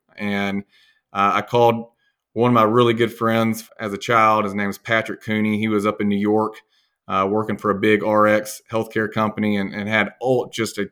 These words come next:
tremendous amount of success. Uh, and him and his wife, both from Birmingham, had just had their third child, and they're basically just, they were tired of looking at concrete. And I said, "Look, I've got this idea.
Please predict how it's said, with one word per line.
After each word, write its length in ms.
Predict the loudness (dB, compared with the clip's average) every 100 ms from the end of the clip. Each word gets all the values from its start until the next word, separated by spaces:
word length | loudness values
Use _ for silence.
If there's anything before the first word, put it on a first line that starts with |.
| _
tremendous 480 | -2 2 4 2 0
amount 240 | 0 0
of 60 | -2
success. 720 | -10 -4 -2 -2 -2 -8 -18 _ _ _ _ _ -4
Uh, 180 | -4 -2
and 80 |
him 140 | 0 0
and 60 | 0
his 120 | -2
wife, 460 | 2 4 2 -2 _
both 360 | -16 0 0 0
from 140 | -2
Birmingham, 460 | 0 0 -2 -2 -2
had 80 | -4
just 160 | -4
had 140 | -2 -2
their 80 |
third 300 | -4 -2 -2
child, 280 | 0 0 2
and 80 | 2
they're 80 | 0
basically 400 | 2 0 0 -4
just, 340 | -4 -8 _
they 80 | -4
were 80 | -4
tired 300 | 0 0 0
of 60 |
looking 200 | -6 -10
at 60 | -10
concrete. 500 | -6 -6 -6 -8 -8 _ _ _ _ _ -8
And 160 | -6
I 40 | -4
said, 200 | -4 0
"Look, 240 | -2 -2
I've 180 | -6 -2
got 280 | -2 0 -4
this 160 | -2
idea. 640 | -2 -2 -4 -4 -4 -8